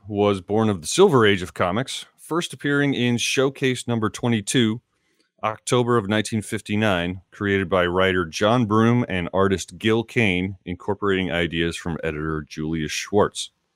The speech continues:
Green Lantern was reinvented as a science fiction hero, as opposed to the more mystical, uh, of the first one. Uh, Hal Jordan was a test pilot for Ferris Aircraft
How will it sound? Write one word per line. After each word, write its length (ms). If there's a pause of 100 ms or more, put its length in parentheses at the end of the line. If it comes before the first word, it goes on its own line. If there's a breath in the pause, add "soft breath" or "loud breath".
(1200)
Green 220
Lantern 380
was 200
reinvented 600
as 180
a 100
science 540 (240)
fiction 320
hero, 480
as 140
opposed 320
to 100
the 240
more 240
mystical, 540 (320)
uh, 280
of 240
the 140
first 480
one. 180 (840)
Uh, 240
Hal 260
Jordan 460
was 180
a 100
test 360
pilot 380
for 180
Ferris 540
Aircraft 600